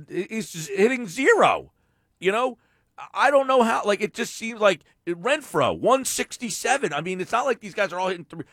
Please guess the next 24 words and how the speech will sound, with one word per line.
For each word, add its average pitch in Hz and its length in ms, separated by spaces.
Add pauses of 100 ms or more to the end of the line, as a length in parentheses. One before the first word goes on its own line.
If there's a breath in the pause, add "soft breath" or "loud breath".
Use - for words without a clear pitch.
but - 160
they 190 140
come 240 280
up 262 140
with - 240
timely 233 800 (440)
hits. - 540 (200)
They 160 140
come 220 280
up 233 160
in 196 120
the 180 80
big 180 540 (300)
moment. 120 480
And 151 160
here, 214 180
the 185 120
biggest 294 360
difference 190 360
when 156 100
I 180 140
watch 165 340
the 135 120
Rays 113 460